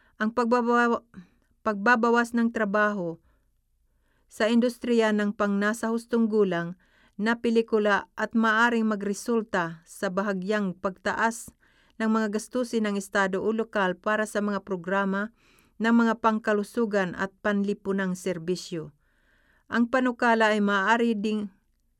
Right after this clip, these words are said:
ding magresulta sa mas kaunting pagpasa ng mga S T I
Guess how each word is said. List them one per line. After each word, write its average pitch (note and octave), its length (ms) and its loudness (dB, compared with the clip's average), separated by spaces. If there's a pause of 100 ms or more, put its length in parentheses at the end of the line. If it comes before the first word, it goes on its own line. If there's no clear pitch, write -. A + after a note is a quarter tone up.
(280)
ding G#3 400 2
magresulta G#3 880 -2 (240)
sa - 240 -2
mas G3+ 480 -2 (320)
kaunting A#3 880 2 (1040)
pagpasa G#3 800 0
ng F#3+ 160 -2
mga G3 220 0 (100)
S G#3+ 240 -6
T G3 240 -2
I D3+ 320 -6